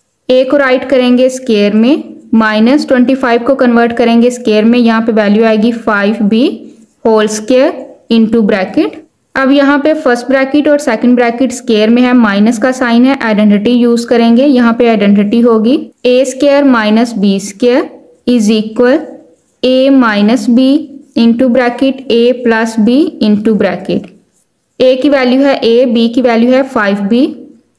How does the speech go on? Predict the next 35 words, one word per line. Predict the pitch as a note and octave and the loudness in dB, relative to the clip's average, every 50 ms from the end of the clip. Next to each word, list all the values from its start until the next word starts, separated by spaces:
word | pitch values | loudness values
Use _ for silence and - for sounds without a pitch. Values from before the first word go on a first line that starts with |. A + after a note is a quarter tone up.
| _ _ _ _ _ _ _ _ _ - | _ _ _ _ _ _ _ _ _ -4
इस | - C#4+ D4 D4 | -2 -2 0 0
आइडेंटिटी | D#4 C#4+ C4+ C4+ C4 B3+ C4 C4 C#4+ D4 | 0 0 2 2 2 2 2 0 0 0
के | D4 D4+ D4 | 0 0 0
according | D4 C4+ A#3 A3 G#3+ A3+ B3+ C4 B3+ - | 0 -2 -2 0 0 2 2 2 0 0
फैक्टराइज | B3 A3 A#3 - - A3+ G3+ G3 G3+ G3 - | -2 -4 -4 -4 -4 -2 -2 -2 -2 -4 -4
करेंगे, | - - B3 A#3+ A#3+ A#3+ B3 C4 | -2 -2 0 0 2 2 2 2
यहाँ | C4 A#3 A3+ A3+ A#3 A#3+ A#3 | 2 2 0 0 0 0 0
पे | A#3+ B3 | 0 0
राइट | A3+ A3 G#3+ G#3+ A3 - | 0 0 -2 -2 -2 -2
करेंगे | - B3 A3+ A3+ A3+ A3+ A#3 B3 D4 D#4+ D#4 - | -2 -2 0 2 2 2 2 2 0 0 -2 -8
सिक्सटीन, | - - - A3+ A3+ A#3 - - - A3+ G#3 G2 G3+ G#3 C#4+ - - - - - - _ _ _ _ _ _ _ _ _ _ _ _ _ _ _ _ _ _ _ - | -6 -4 -4 -4 -4 -6 -10 -6 -4 -2 0 0 2 0 0 -2 -4 -10 -18 -20 -20 _ _ _ _ _ _ _ _ _ _ _ _ _ _ _ _ _ _ _ -2
ए | A#3 A#3+ B3 A#3+ | 0 0 0 0
की | - C#4+ | 0 0
वैल्यू | C4 B3+ A#3+ A#3+ A#3 B3+ C4+ | 0 0 0 0 0 2 2
है | C4 B3 - A3 | 0 0 0 0
a | G#3+ A3 A3 A#3 C4+ C#4+ | 0 2 2 2 2 2
माइनस | C4+ A#3+ A3+ G#3 G3+ G#3 G#3 A#3+ D4+ - - - - - - - _ _ _ - | 2 2 2 0 0 2 2 2 0 -2 -4 -10 -16 -20 -20 -20 _ _ _ -2
बी | G#3+ B3 C4 | 0 0 2
की | B3+ C#4 C#4+ | 0 0 0
वैल्यू | C4 B3 A#3 A#3+ B3+ C4 | 0 2 2 2 2 2
है | C4 C4 C4 C4 | 2 0 -2 -2
फ़ाइव | - B3 G#3+ G#3 G3+ A3 G#3+ - | -4 -4 -2 0 -2 -2 -2 -2
बी, | G#3 G3+ A#3+ B3 C#4+ F4+ - - - - - - - | -2 0 2 2 0 0 -2 -8 -16 -20 -8 -4 -2
ए | A#3+ A3+ A#3 | 0 0 0
की | A#3 C4+ | 0 0
वैल्यू | B3 B3+ A#3+ A3+ A3+ A#3 B3 | 0 0 0 2 2 2 2
है | B3+ B3+ A#3+ - | 2 0 0 0
a | A#3 A#3 A3 A3+ C4+ E4 - - - - - - _ _ _ | 0 0 0 0 0 -2 -4 -8 -14 -20 -20 -20 _ _ _
प्लस | B3 A#3 A#3 A#3 C4+ C4+ - - | -2 0 0 -2 -2 -4 -2 0
बी | A3+ A3+ A3 G#3+ | 0 0 0 0
की | G#3+ A#3+ A#3+ | -2 -2 0
वैल्यू | A3+ A3+ A3 A3 A3 A#3 | 0 0 2 2 2 2
है | A#3 A3+ | 2 0
फ़ाइव | A3+ A3+ - G#3+ G3 G3 G3+ G3+ G3+ | -2 -4 -4 -2 -2 -2 -2 -2 -4
बी, | F#3 F#3+ G#3 G#3 | -2 0 0 2